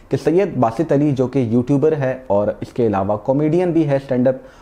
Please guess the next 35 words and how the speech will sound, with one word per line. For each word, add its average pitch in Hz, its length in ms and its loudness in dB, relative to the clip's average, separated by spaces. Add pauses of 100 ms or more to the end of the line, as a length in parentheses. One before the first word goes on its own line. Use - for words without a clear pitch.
(140)
और 143 80 4
mimicry 185 440 2
करते 120 300 0
हैं, 120 140 0
बहुत 117 200 0
ज़बरदस्त 110 460 0
किस्म 95 280 -6
की। 107 220 -8
हमारे 117 260 0
दोस्त 156 320 0
भी 170 100 2
हैं, 170 220 -2 (360)
हमसे 127 280 0
पहले 123 240 2
उनका 120 180 -2
राब्ता 101 300 0
होता 117 260 -2
था, 123 80 0
अब 117 240 -2
नहीं 139 240 -2
है। 139 120 -6 (360)
तो 190 60 4
वो 240 220 2 (140)
इस 208 160 -2
शो 175 240 0
में, 160 200 0
नियो 151 360 2
टीवी 139 320 2
का 143 100 0
ये 123 180 2
शो 120 260 0
है, 135 160 2
morning 123 420 2
show 165 160 0
है। 156 100 -2